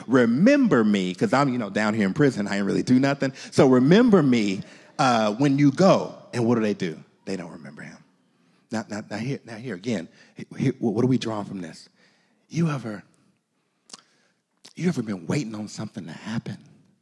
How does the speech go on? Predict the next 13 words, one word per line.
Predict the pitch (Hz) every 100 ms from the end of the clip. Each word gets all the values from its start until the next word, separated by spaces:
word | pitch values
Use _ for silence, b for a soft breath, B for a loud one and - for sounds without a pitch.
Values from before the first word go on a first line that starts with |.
| _ _ _ _ _ _ _ _ -
and | 104
it | 95 98
don't | 101 -
happen? | 117 - - - _ _ _ _ _ _ _ _ _ _ _ _ _ _ _ _ _ _ _ _ _ _ _ _ _ _ _ _ _ _ _ _ _ _ _ _ _ _ _ _
I | -
mean, | 143 113
like, | 104 92
waiting | 101 117 95
patiently | - 156 123 - 85 90 - _ _ _ _ _ _ _ _ _ _ _ _ _ _ _ _ _ -
and | 123
it | 113
doesn't | 104 107 90
happen. | 110 123 -